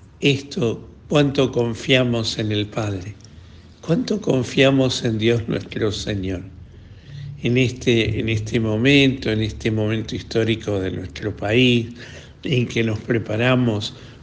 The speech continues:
para un acto eleccionario en unos días más, eh, ¿cuál es nuestra actitud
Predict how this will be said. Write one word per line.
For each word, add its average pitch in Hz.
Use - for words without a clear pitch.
para 110
un 113
acto 113
eleccionario 107
en 104
unos 104
días 104
más, 120
eh, 117
¿cuál 147
es 117
nuestra 113
actitud 107